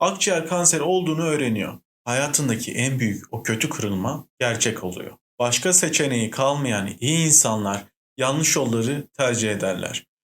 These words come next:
Sonra da zafere giden her şey artık onlar için mübahtır. İster suç işleyelim, ister toplum için faydalı bir konu üzerine çalışalım. Amatörler için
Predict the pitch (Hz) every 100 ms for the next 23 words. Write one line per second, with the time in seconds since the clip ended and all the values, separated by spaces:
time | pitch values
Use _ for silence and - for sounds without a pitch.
0 | _ - 175 175 175 127 113 127 123 160
1 | 156 127 120 113 - 160 160 120 107 -
2 | 131 131 - 127 131 123 120 120 107 110
3 | 92 - - - _ _ _ _ _ _
4 | _ _ _ 160 - 208 202 - 220 208
5 | 170 - 127 113 113 110 135 - 151 147
6 | - 127 156 139 123 113 117 113 123 127
7 | 113 - 120 123 120 110 104 98 98 95
8 | 95 95 104 _ _ _ _ 135 147 151
9 | 151 131 113 139 156 143